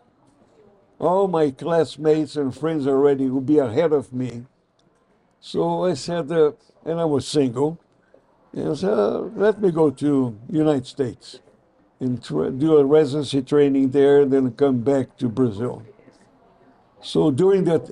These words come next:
year in the army, I, I studied and I passed the test. Uh, one of my father, uh, assistants, uh, was in the United States before, and he told me about this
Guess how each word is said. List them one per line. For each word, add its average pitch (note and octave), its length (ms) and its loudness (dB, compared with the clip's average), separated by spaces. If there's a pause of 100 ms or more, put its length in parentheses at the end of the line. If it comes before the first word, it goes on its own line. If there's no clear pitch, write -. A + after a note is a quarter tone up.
year E3+ 400 2
in C#3+ 140 2
the C3+ 120 2
army, C#3+ 640 0
I, A#2+ 380 -2
I - 20 -4
studied E3+ 720 -2
and C3+ 220 0
I C3 100 0
passed C3+ 440 2
the C3 100 -4
test. G3 580 -2 (1120)
Uh, C#3 500 4
one D#3 340 -2
of D#3 180 -6
my D3+ 220 -2
father, D3 840 0
uh, C3 560 -2
assistants, D3 800 -4
uh, C#3+ 300 4
was D3 1040 0 (580)
in F3+ 200 0
the F#3+ 40 2
United D#3 340 2
States D#3 460 -4
before, F#3+ 760 2
and D#3 220 -4
he C3+ 140 0
told D#3 320 -4
me D3 200 0
about C3 460 -2
this C3+ 320 -2